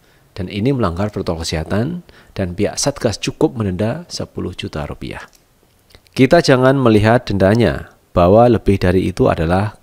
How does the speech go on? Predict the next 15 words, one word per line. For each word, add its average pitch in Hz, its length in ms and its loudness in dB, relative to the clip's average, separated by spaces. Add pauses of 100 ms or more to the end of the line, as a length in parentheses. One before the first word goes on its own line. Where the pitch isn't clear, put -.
kematian, 80 720 -2 (400)
papar 76 320 -4
dia. 78 400 -2 (1040)
Menurutnya, 123 720 4
pernikahan 123 560 2
yang 113 160 6
digelar 110 400 2
pada 117 400 2
dua 110 320 4
puluh - 0 -
delapan 98 400 2
Juli 95 240 2
itu 131 400 2
dinilai 92 480 0
melanggar 98 720 -2